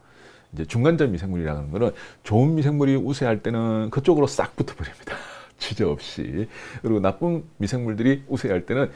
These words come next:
그쪽으로 싹 붙어버립니다. 그러면 나쁜 미생물들이 우세할 때, 어, 중간자 미생물이 글로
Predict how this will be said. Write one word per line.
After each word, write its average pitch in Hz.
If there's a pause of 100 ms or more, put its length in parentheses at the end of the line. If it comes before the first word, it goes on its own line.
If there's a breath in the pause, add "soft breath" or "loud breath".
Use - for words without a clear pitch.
(120 loud breath)
그쪽으로 180
싹 -
붙어버립니다. - (480 loud breath)
그러면 151 (220 loud breath)
나쁜 220
미생물들이 127
우세할 110
때, 135
어, 82
중간자 113
미생물이 90
글로 92